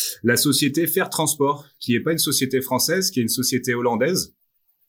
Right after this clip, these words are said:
Euh, Fair Transport, qui est ba-, qui est, qui est basé en Hollande, donc à Den Helder, à côté d'Amsterdam, et qui a été, euh, créé à l'initiative de trois hommes,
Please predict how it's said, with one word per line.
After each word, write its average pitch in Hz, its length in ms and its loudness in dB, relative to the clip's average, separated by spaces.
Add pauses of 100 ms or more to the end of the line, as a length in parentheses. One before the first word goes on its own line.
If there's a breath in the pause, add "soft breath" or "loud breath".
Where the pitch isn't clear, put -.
(680 loud breath)
Euh, 117 240 0
Fair 135 220 -4
Transport, 165 460 0
qui 139 160 2
est 127 40 2
ba-, 131 460 0
qui 131 140 -4
est, 127 120 -2 (240)
qui 127 120 -2
est 117 40 0
basé 120 280 -2
en 123 120 0
Hollande, 147 360 0
donc 127 260 0
à 120 80 0
Den 113 200 -2
Helder, 120 360 -2
à 113 60 -2
côté 113 240 -6
d'Amsterdam, 120 760 -2 (600)
et 151 360 2
qui 135 280 -2
a 131 60 4
été, 139 480 -2
euh, 127 240 0
créé 135 320 -2
à 151 60 0
l'initiative 131 840 2
de 123 140 0
trois 143 420 -2
hommes, 127 320 4